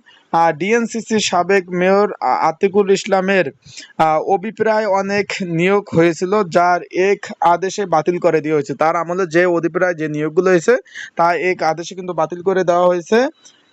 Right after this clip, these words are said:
তবে কত লোক নিয়োগ পেয়েছে বা বাতিল হচ্ছে, তা আদেশে উল্লেখিত করা হয়নি।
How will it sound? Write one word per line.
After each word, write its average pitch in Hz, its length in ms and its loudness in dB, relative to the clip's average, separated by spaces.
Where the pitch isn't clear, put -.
তবে 226 540 4
কত 190 240 0
লোক 226 420 2
নিয়োগ 208 260 2
পেয়েছে 214 460 4
বা 196 180 0
বাতিল 170 400 -2
হচ্ছে, 196 220 0
তা 196 280 4
আদেশে 170 380 0
উল্লেখিত 175 460 0
করা 156 320 2
হয়নি। 170 500 -2